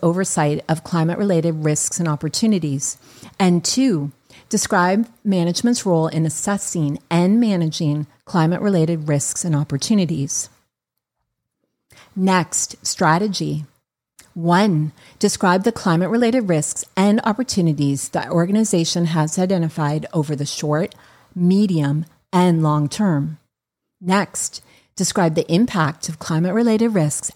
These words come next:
and opportunities on the organization's businesses, strategy, and financial planning. And finally, in this category,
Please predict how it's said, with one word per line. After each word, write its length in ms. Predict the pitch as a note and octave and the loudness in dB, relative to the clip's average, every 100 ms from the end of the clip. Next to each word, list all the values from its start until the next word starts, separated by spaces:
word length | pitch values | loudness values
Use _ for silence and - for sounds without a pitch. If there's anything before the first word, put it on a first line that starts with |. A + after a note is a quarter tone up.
| - | 0
and 360 | F3+ G3 A#3 - | 2 4 2 0
opportunities 800 | D#3 F3 - E3+ D3 C#3+ C#3 - | -2 -2 0 0 0 -2 -4 -4
on 120 | D#3+ D#3+ | -2 -2
the 100 | D#3+ | -2
organization's 920 | D3+ G3 G#3 F#3 D3+ - D#3+ D3 - | -2 0 0 0 -2 -2 -4 -4 -4
businesses, 800 | E3+ G3+ - A3+ - D3 C3+ - _ _ | -2 0 0 0 0 -2 -4 -8 _ _
strategy, 800 | - F3+ E3 G3 F3 D3+ C#3 D3 _ _ _ | -6 0 2 0 -2 -4 -4 -6 _ _ _
and 360 | G3+ G3 D3+ D3+ | 2 4 2 0
financial 460 | F3 D3+ C#3+ E3+ | 0 0 0 -4
planning. 580 | D#3 F#3+ E3 D#3 C#3+ D#3 - _ _ _ _ _ _ _ _ - - | -4 -2 0 0 -2 -6 -12 _ _ _ _ _ _ _ _ -20 -4
And 200 | F#3 E3+ | 0 0
finally, 500 | - E3 E3+ A3 F3 | 0 0 2 2 0
in 140 | D#3+ E3+ | 0 0
this 220 | D#3 - | 0 -4
category, 720 | - D#3 D#3+ D#3+ D3+ D3 D#3 | -2 -2 0 -2 -2 -2 -6